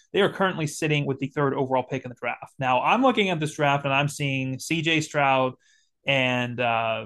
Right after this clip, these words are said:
uh, Bryce Young is the, the first two quarterbacks, and the first two picks are gonna be off the board. I mean, let's be honest here. I mean,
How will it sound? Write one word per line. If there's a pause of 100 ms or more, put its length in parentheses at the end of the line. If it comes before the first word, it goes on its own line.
(160)
uh,
Bryce
Young
is
the,
the
first
two
quarterbacks,
and
the
first
two
picks
are
gonna
be
off
the
board.
I
mean,
let's
be
honest
here.
I
mean,